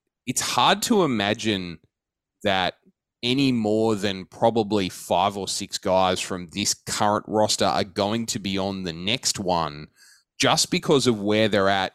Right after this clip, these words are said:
in their careers and the overall war chest of picks and contracts the Pacers have. I mean,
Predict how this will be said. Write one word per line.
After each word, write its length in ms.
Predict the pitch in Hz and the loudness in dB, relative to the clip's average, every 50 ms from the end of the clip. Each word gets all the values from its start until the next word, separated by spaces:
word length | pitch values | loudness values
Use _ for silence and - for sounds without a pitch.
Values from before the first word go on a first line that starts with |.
| _ _ - | _ _ -12
in 180 | 101 101 95 95 | -10 -8 -6 -4
their 160 | 92 90 90 | -4 -4 -4
careers 840 | - - - 95 92 95 98 101 98 95 95 92 90 82 - - - - - - - - - - _ _ _ _ _ _ _ _ _ - | -4 -6 -4 -2 0 2 2 2 2 2 2 0 0 -2 -4 -4 -6 -8 -16 -20 -20 -20 -20 -20 _ _ _ _ _ _ _ _ _ -4
and 240 | 117 117 117 113 104 | -2 -2 -2 -2 -2
the 180 | 107 110 104 - - | -2 -2 -2 -2 0
overall 600 | - 135 135 135 120 123 120 117 110 110 107 104 | 2 4 4 4 2 2 2 4 4 2 2 0
war 280 | 98 101 101 107 107 107 | -2 -2 0 0 0 0
chest 380 | - - 110 98 95 - - | -2 -2 -2 -2 -2 -4 -6
of 160 | 101 90 - - | -6 -8 -10 -8
picks 360 | - - 107 95 - - - | -6 -6 -6 -4 -4 -4 -4
and 120 | 101 90 - | -4 -6 -6
contracts 720 | - - 98 101 95 - 107 95 87 82 - - - - | -6 -4 -4 -4 -2 0 0 0 0 0 -2 -4 -6 -4
the 100 | - 95 | -6 -8
Pacers 440 | - - 107 95 92 - - 80 78 - | -6 -2 -2 -2 -2 -2 -4 -6 -4 -2
have. 400 | - 170 160 110 87 71 - 90 | -2 0 0 0 -2 -4 -6 -6
I 80 | - 117 | -4 -2
mean, 280 | 120 120 113 113 113 | -2 -2 -2 -2 -6